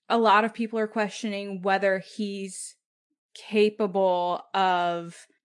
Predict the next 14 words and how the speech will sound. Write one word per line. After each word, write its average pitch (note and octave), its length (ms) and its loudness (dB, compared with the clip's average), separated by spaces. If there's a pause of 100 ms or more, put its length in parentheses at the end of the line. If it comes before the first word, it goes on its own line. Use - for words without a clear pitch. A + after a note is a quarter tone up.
(140)
making G3 920 -4 (180)
the F#3 220 -4
right F3 500 -2
decisions F3+ 840 -8 (100)
in F3+ 160 -6
this - 220 -10
case. - 420 -10 (360)
Jack D4+ 500 0 (460)
is A3+ 840 2 (260)
a G3 320 -2
favorite F3 680 -6
of F3 280 -4
mine, E3 380 -6 (100)
and F#3 560 -4